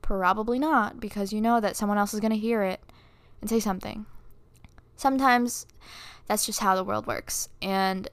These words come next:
my pros and cons are not far off, I guess, but they're different. Because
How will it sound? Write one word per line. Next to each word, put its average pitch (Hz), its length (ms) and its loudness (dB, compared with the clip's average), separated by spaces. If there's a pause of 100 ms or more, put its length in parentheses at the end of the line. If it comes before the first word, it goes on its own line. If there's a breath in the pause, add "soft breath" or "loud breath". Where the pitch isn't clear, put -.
(680)
my 269 400 8
pros 339 240 12
and 320 100 -2
cons 311 480 4 (880 soft breath)
are 254 180 8
not 269 420 8
far 226 300 8
off, 220 460 6 (100)
I 285 140 6
guess, 311 460 6 (500)
but 202 480 -2 (920 soft breath)
they're 220 180 4 (340)
different. - 580 -4 (340 soft breath)
Because 226 420 -4